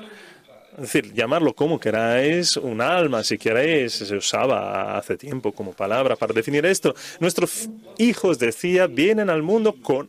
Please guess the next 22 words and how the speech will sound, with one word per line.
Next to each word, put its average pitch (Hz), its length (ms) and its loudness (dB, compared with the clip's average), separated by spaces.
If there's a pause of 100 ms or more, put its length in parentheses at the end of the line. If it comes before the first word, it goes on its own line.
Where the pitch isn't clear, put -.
algo 185 500 2 (260)
que 120 180 2
Dios, 180 440 2
o 202 220 4
si - 200 0
preferís 127 440 0
la 127 140 4
naturaleza, 123 640 0 (300)
nos 147 440 0
garantiza. 110 840 -2 (340)
Afortunadamente 165 960 2
no 131 180 2
somos 147 380 2
nosotros 107 540 0
quien 123 360 0
se - 140 -2
lo 107 100 0
damos, 110 360 0
se 117 100 2
lo 110 60 4
da 113 180 2 (260)
Dios. 135 600 0